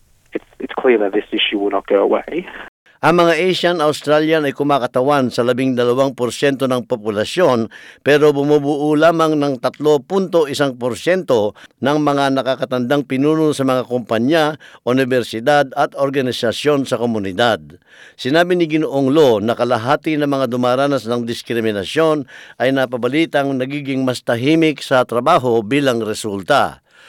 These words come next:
Speaker 2: Umaasa siyang ang survey ay magpapasimula ng debate tungkol sa kota ng pagkakaiba,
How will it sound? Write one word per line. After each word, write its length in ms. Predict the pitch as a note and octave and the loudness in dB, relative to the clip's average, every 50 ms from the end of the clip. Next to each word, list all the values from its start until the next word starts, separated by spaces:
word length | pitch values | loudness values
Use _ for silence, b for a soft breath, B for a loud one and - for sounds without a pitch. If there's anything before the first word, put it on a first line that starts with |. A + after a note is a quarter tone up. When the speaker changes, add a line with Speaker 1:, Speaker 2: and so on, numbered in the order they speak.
| B B B B B | B B B B B
Speaker 2:
Umaasa 560 | - C#3+ D3+ D#3+ D#3+ D3 D3 D3+ C#3 - D#3 | -2 0 2 2 2 2 2 0 0 0 0
siyang 240 | C#3 - D#3 D#3 C#3+ | 0 2 0 0 0
ang 160 | C3 C3+ C#3 | 0 -2 -2
survey 480 | - - D3 D#3 E3 E3 D#3+ E3 E3+ E3+ | -2 0 2 2 2 2 2 2 2 2
ay 160 | D#3 C#3+ C#3 | 2 0 0
magpapasimula 800 | C3+ B2+ C3+ C#3 C3+ A#2 B2 - C3+ C3 B2+ C3+ C#3+ D3 D3 C#3+ | -2 0 0 0 0 0 -2 -4 -2 -2 0 2 2 2 2 2
ng 240 | C#3+ C3+ B2 A2+ A2 | 2 0 -2 -2 -4
debate 560 | A#2+ C3 F3 F#3+ F#3 - C3 A2+ G2+ - - B B B B - | -2 0 2 0 2 2 0 0 0 -2 -6 B B B B -2
tungkol 400 | - D3+ D#3 - D3+ D3+ D3+ C3+ | -2 -2 0 0 2 2 2 2
sa 160 | - - B2+ | 2 -2 -4
kota 560 | - - - D3 D#3 E3 - - D3+ A#2+ E2+ | -4 -2 0 0 0 2 2 2 0 0 0
ng 240 | G2 A2+ B2+ B2+ A2+ | -2 -2 -4 -4 -4
pagkakaiba, 800 | - B2 G#2 F#2+ A2 - A#2 B2+ D3+ G3 F3+ E3 D3 B2+ A#2 A2+ | -6 -10 -10 -10 -6 -2 -2 -2 -2 0 2 2 4 4 2 0